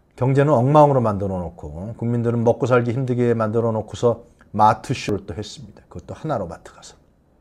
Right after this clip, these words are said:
아마 제 예상에는 추석 다음 주쯤에는 김건희가 전통시장 돌 겁니다. 네. 그 꼬라지를 또 봐야 될 것 같습니다. 뻔뻔해도 이렇게 뻔뻔할 수가 있을까요?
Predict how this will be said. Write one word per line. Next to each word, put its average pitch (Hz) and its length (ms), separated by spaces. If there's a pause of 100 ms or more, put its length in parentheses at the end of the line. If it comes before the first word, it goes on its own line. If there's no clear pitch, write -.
(1300)
아마 151 220
제 151 200
예상에는 135 680
추석 - 420
다음 120 300
주쯤에는 156 580 (260)
김건희가 160 800 (560)
전통시장 123 680
돌 85 180
겁니다. - 400 (140)
네. - 60 (560)
그 110 120
꼬라지를 92 480
또 110 120
봐야 80 240
될 - 180
것 - 120
같습니다. - 440 (1000)
뻔뻔해도 92 640
이렇게 113 320
뻔뻔할 87 460
수가 - 220
있을까요? - 420